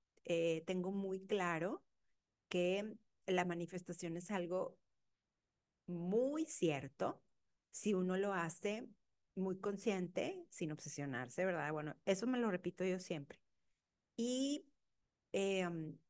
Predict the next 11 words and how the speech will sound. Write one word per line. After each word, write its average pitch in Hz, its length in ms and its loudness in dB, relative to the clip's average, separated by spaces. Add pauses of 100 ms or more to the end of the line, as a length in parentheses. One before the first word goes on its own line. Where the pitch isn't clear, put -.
(320)
siguiendo 226 580 4
ciertas 240 440 0
directrices, 202 920 2
digamos, - 640 -6 (600)
este, 180 280 -2
que 185 120 0
luego 180 300 6
te 190 120 -2
voy 175 140 -2
a 160 40 -2
enseñar, 156 440 -4